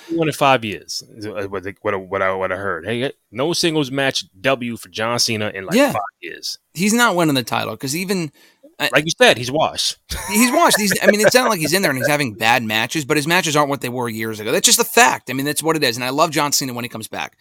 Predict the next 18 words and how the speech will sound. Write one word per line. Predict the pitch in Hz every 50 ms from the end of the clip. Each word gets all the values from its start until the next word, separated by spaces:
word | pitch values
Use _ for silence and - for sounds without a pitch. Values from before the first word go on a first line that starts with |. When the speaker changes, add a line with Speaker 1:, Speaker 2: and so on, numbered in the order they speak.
| - -
Speaker 1:
Yeah. | 107 95 87
Speaker 2:
but | 139 147
he's | 143 127
not | 135 139 143 160
having | 165 165 180 175 180
the | 165
matches | 151 151 143 143 143 - - 135 120
of | 120
the | 113 123
caliber | - - 127 123 123 123 120 113 117 117
of | 110
what | 110 117 120
he |
was | 117 117 120 113
a | 127
couple | - - 131 - -
years | 135 113 110 107 98 104
ago. | 98 98 92 98 -